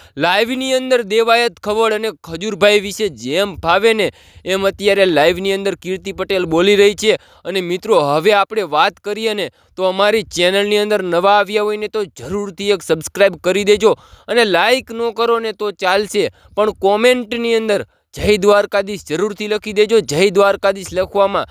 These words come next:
તમારું કાંઈ નથી લૂંટી જવાનું અને જય દ્વારકાધીશ લખવામાં એક મિનિટનો પણ સમય નથી લાગતો.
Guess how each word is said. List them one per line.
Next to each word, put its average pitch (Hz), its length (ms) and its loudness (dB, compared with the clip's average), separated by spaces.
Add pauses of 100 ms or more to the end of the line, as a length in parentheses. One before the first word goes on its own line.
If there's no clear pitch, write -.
(320)
તમારું 185 400 2
કાંઈ 190 240 0
નથી 202 240 -6
લૂંટી 196 260 -8
જવાનું 208 380 0
અને 208 160 -4
જય 147 260 0
દ્વારકાધીશ 190 680 0
લખવામાં 190 480 0
એક 190 220 -6
મિનિટનો 202 600 -2
પણ 190 220 0
સમય 180 300 2
નથી 170 260 2
લાગતો. 208 500 0